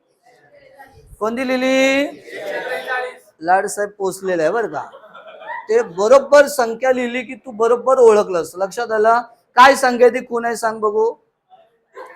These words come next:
मग हसलास कसा? मग हसलास का सांग रे? ही सुद्धा लिपी आहे ना, मग तिच्या वहीवरती काय लिहायचं? अरे काय लिहिशील?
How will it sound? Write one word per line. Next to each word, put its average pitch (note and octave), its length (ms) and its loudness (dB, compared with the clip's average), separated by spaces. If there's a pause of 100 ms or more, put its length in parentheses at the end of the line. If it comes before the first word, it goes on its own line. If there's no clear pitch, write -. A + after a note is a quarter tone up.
(140)
मग G#3+ 100 6
हसलास A3 400 2
कसा? A3 500 -2 (500)
मग B3+ 80 6
हसलास A#3+ 480 4
का A3+ 140 2
सांग G3+ 240 -4
रे? F#3+ 200 -6 (540)
ही C#4 120 -2
सुद्धा C#4 320 4
लिपी C#4+ 320 6
आहे A3+ 140 8
ना, G#3+ 460 2 (580)
मग G#3 100 -4
तिच्या A#3 360 0
वहीवरती B3 460 6
काय B3+ 220 4
लिहायचं? B3 680 6 (3750)
अरे A#3 120 0
काय A#3+ 300 6
लिहिशील? C#4 840 4